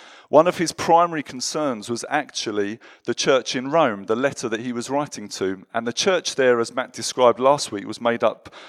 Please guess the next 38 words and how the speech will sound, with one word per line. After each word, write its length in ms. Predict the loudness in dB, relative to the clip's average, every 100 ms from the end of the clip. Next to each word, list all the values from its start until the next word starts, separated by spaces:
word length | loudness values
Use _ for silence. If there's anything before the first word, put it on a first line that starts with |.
| -8 -6
of 120 | -4
people 300 | -4 -2 -2
who 140 | 2
were 80 | 0
from 180 | 0 -8
a 60 |
Jewish 340 | -8 -2 -2 0
background 600 | -2 -2 -4 -6 -8 -10 -20 -20 -20 _ -12
and 120 | -8
people 300 | -4 -2 -2
who 180 | 0 0
were 120 | 0
not 320 | 0 -2 -2
from 160 | -14 -14
a 40 |
Jewish 280 | -6 -4 -4
background. 560 | -6 -8 -6 -6 -6 -6
And 100 | -2
there 140 | 0
were 80 | -2
some 160 | -6
disagreements 920 | -8 -8 -8 -2 -2 -2 -6 -4 -6
between 520 | -6 -8 -6 -6 -6 -6
them. 200 | -8 -8 -20 -20 -20 _ _
And 140 | -4 -2
he 180 | -4 0
wanted 460 | 0 0 -4 -8
to 160 | -2 -2
address 460 | -2 -2 -2 -2
that 200 | 0 0
specifically 920 | 0 -6 -4 -4 -4 -8 -10 -8 -8 -10 -20 -20 -20 _ _
by 100 | 2
talking 380 | 4 4 4 2
about 220 | 2 2
the 80 | 2
fact 300 | 2 2 2
that 140 | -2
actually 600 | 0 -2 -4 -4 -2 -2